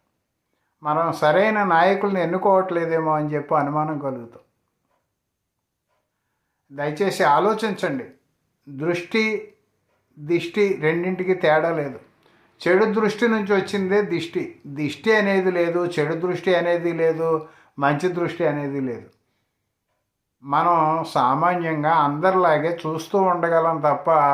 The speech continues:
అవతల వ్యక్తి మీదకి లేదా అవతల వస్తువుల మీదకి, అవతల వృక్షాల మీదకి మనం చెడు దృష్టిని ప్రసారం చెయ్యలేము.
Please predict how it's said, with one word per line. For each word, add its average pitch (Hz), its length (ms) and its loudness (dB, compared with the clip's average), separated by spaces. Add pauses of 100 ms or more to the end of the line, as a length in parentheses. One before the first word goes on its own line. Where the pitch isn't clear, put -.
(160)
అవతల 151 380 0
వ్యక్తి 175 340 -2
మీదకి 165 460 -2
లేదా 156 280 2
అవతల 151 380 2
వస్తువుల 175 520 0
మీదకి, 151 640 -4 (320)
అవతల 160 380 2
వృక్షాల 180 600 2
మీదకి 151 800 -2 (360)
మనం 139 280 -8 (120)
చెడు 135 160 -2
దృష్టిని 160 540 -6
ప్రసారం 147 760 -2
చెయ్యలేము. 131 800 -6